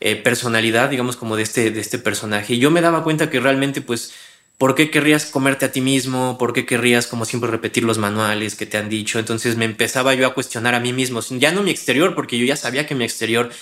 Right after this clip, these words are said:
era una proyección mía, todo, pero yo lo que empezaba a cuestionarme era, Mariano, ¿cómo puedes... Eh,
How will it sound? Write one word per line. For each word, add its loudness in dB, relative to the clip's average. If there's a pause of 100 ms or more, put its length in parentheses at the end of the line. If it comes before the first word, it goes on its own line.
(180)
era 4
una 2
proyección -2
mía, 2
todo, 2
pero 0
yo 2
lo 4
que -6
empezaba 0
a -4
cuestionarme -2
era, 0 (380)
Mariano, 2
¿cómo 2
puedes... 2
Eh, -2